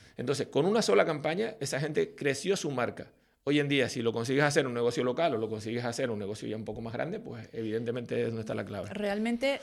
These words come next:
Speaker 2: eh, ¿quieres decir que incluso una gran compañía como pueda ser Coca-Cola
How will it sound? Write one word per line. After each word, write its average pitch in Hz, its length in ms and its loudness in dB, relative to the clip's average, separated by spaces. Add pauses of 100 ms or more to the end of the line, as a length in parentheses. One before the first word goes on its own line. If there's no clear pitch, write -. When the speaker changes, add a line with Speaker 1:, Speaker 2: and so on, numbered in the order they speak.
(160)
Speaker 2:
eh, 190 560 2 (1120)
¿quieres 226 300 2
decir 247 400 -4
que 220 300 0
incluso 202 520 -4
una 196 260 -4
gran 214 200 -2
compañía 226 460 -2
como 208 220 -4
pueda 214 220 -2
ser 214 180 -8
Coca-Cola 220 580 -6